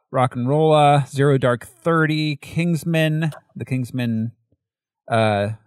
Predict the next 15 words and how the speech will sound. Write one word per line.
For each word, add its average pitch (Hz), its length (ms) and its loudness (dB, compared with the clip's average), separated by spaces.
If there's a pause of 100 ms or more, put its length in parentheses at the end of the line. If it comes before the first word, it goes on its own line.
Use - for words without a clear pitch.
(580)
uh, 107 180 -2
series. 127 600 -4 (480)
Um, 131 420 0
he - 120 -10
plays 165 260 0
Doctor 175 340 -4
Thaddeus 208 480 -2
Sivana 196 500 0
in 117 80 2
Shazam. 139 760 -2 (1600)
So 123 180 -4
we'll 113 120 2
see 123 180 -4
him 127 160 2
again. 139 440 -2